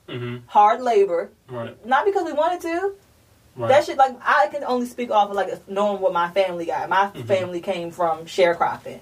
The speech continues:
Speaker 1: Yeah.
Speaker 2: They wasn't rich. They didn't have a lot of money, but as time has developed, and now we still have land in my family, several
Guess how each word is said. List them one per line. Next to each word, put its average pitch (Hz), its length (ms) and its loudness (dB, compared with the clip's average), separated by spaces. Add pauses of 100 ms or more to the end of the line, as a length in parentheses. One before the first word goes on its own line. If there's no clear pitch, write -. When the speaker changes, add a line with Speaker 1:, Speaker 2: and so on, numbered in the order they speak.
(120)
Speaker 1:
Yeah. 123 200 -2
Speaker 2:
They 185 120 4
wasn't 190 360 2
rich. 180 240 2
They 170 100 0
didn't 180 160 -4
have 175 140 -4
a 175 40 -2
lot 170 200 2
of 165 60 -8
money, 180 240 -6
but 165 320 0 (580)
as 175 340 2
time 175 360 0
has 175 280 2
developed, 196 720 2
and 170 160 -8
now 175 380 -4
we 180 180 -10
still 180 260 -2
have 175 300 0
land 170 240 0
in 160 140 -4
my 160 160 0
family, 170 340 -4
several 175 640 0